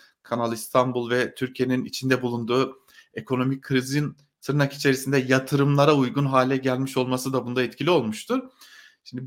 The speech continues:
bu ziyarete ilişkin Sedat Peker'e dair bazı iddialar var. İşte Sedat Peker'in iadesi konuşuldu. Hatta iade edildiği minvalinde bazı, e, iddialar, e, söz konusu. Tabii bunlar ne kadar doğru değil bunu bilemeyiz ama,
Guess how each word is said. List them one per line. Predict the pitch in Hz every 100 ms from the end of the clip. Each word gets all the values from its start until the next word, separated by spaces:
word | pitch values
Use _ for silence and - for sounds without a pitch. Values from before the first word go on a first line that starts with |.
| 139
bu | 202 165
ziyarete | 135 127 131 143 147 147 202
ilişkin | 165 160 233
Sedat | 214 151 156 160
Peker'e | 175 165 160 160
dair | 151 151 143
bazı | 139 120 120
iddialar | 110 117 113 113
var. | 110 107 104 - - _
İşte | 143 -
Sedat | 143 147 147 139
Peker'in | 143 135 139
iadesi | 135 135 131 135 -
konuşuldu. | - 135 131 135 127
Hatta | 131 151 - 147 -
iade | 131 131 131 170 156
edildiği | 131 127 123
minvalinde | 120 120 120 123 156 139
bazı, | 139 127 135 151 - - _ -
e, | 117
iddialar, | 120 - 139 127 131 135 127 - -
e, | 104 98 - 52 55 -
söz | - 113 107
konusu. | 107 107 -
Tabii | 123 110
bunlar | 120 117 120
ne | 127
kadar | 127 113 107
doğru | 110 107 107
değil | 117 107
bunu | 107 110 107
bilemeyiz | 117 135 135 101 104
ama, | 196 120 87